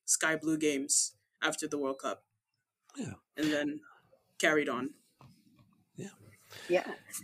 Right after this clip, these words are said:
Speaker 2: Okay, and now,
Speaker 3: Yeah,
Speaker 2: yeah,
Speaker 3: I
Speaker 2: how about
Speaker 3: mean,
Speaker 2: you, Natalie?
Speaker 3: so <laughs> my, my journey is a little bit shorter, um, just because I really started
Speaker 1: <laughs>
Speaker 3: getting into, like, the actual meat and bones of supporters culture, actually, thanks to the pandemic. Um,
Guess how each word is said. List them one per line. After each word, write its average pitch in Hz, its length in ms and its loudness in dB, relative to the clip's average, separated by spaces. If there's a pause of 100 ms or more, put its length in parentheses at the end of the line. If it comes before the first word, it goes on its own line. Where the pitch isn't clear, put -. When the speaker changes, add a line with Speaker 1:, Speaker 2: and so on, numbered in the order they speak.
(120)
Speaker 2:
Okay, 175 140 -2
and 127 120 2
now, 127 240 4
Speaker 3:
Yeah, 240 180 8
Speaker 2:
yeah, 302 60 6
Speaker 3:
I - 20 6
Speaker 2:
how 175 200 6
about 226 40 2
Speaker 3:
mean, 226 200 4
Speaker 2:
you, 123 80 6
Natalie? 107 240 6
Speaker 3:
so 214 180 6 (460)
<laughs> - 160 -18
my, 202 400 4
my 190 180 2
journey 220 300 0
is 185 100 2
a 180 40 2
little 170 200 2
bit 170 220 2
shorter, 147 840 4
um, 143 420 6
just - 200 -6
because 156 560 6
I 170 160 10
really 175 200 6
started - 420 4
Speaker 1:
<laughs> - 0 -
Speaker 3:
getting - 260 6
into, 143 640 -4 (400)
like, 151 260 4
the 160 120 2
actual 143 320 6
meat 147 220 2
and 151 100 4
bones 139 260 4
of 131 80 -6
supporters 135 500 0
culture, 113 640 2 (300)
actually, 170 320 4
thanks 151 220 0
to 151 100 -6
the 127 80 0
pandemic. 123 560 2 (360)
Um, 127 80 4